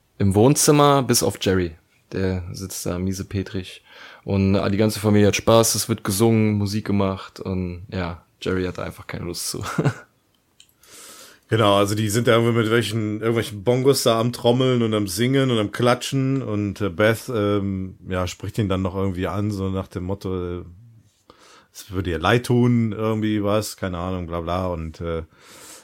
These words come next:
Speaker 2: man sieht dann aber schon im Hintergrund, dass jemand Richtung Terrassentür kommt und dann auch in die Wohnung oder in das Haus reinkommt. Und es stellt sich raus, dass das Ethan ist, äh, der, ja, vielleicht Freund von Summer,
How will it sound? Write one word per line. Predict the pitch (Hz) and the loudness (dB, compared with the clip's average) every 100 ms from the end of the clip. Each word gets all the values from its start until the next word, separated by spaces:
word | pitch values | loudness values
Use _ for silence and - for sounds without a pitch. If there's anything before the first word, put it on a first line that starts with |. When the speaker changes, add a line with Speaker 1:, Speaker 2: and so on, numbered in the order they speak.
| _ | _
Speaker 2:
man | 107 | -2
sieht | 101 131 | 0 2
dann | - 123 | 4 6
aber | 120 | 4
schon | - 117 | 4 2
im | 110 | 2
Hintergrund, | 131 143 127 123 131 | 2 2 2 2 4
dass | 123 120 | 4 4
jemand | 123 123 110 | 2 2 2
Richtung | 113 - 123 120 120 120 123 _ _ - | -2 0 2 4 2 0 -4 _ _ 0
Terrassentür | 120 123 - 107 107 101 | 2 4 0 0 -2 -2
kommt | 101 85 78 - _ _ _ - | -4 -6 -8 -14 _ _ _ -12
und | 95 92 - | -10 -8 -4
dann | 98 | -4
auch | 92 104 101 | -2 -4 -2
in | 107 | -2
die | 110 101 | -2 0
Wohnung | 110 113 113 95 | 0 2 0 -2
oder | 92 | -4
in | 87 | -4
das | 95 - | -4 -2
Haus | 107 - | -2 -2
reinkommt. | 104 117 110 117 - _ - - - - | -2 -2 -2 -4 -6 _ -20 -20 -20 -14
Und | 104 101 | -8 -6
es | 98 | -2
stellt | 104 98 | -2 -2
sich | 98 98 | -4 -2
raus, | 104 | -2
dass | 95 - | -4 -6
das | 98 - | -6 -4
Ethan | 165 196 - 104 | 0 0 0 -2
ist, | 90 147 156 - - | 2 0 0 -4 -2
äh, | 113 113 110 | 2 4 2
der, | 101 104 104 104 104 _ | 2 4 4 2 0 _
ja, | - 101 80 80 | -4 -2 -2 -6
vielleicht | - 101 104 120 127 - | -4 0 2 2 0 -6
Freund | - 107 110 110 117 - | -2 2 4 2 -2 -8
von | - 110 | -6 -6
Summer, | 104 120 87 73 | 0 0 -2 -6